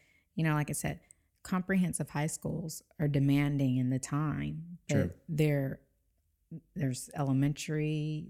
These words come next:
Speaker 1: there's
Speaker 2: Oh, man. <laughs>
Speaker 1: middle school. Um,
Speaker 2: Elementary sounds so daunting to anyone out there listening who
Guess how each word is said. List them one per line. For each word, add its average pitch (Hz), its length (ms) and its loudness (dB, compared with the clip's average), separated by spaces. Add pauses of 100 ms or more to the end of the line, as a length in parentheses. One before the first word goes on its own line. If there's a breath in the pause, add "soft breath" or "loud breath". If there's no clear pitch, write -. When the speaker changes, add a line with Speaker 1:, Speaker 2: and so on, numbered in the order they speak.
(140)
Speaker 1:
there's 131 600 -2 (160)
Speaker 2:
Oh, 113 280 6
man. 90 480 2
<laughs> - 720 4
Speaker 1:
middle 156 360 8
school. 156 800 4 (460 loud breath)
Um, 147 100 6
Speaker 2:
Elementary 110 440 6
sounds 98 320 2
so 98 640 4 (220)
daunting 90 540 2
to - 80 8
anyone 117 300 4
out 95 140 0
there 92 120 0
listening 87 600 2
who 90 320 0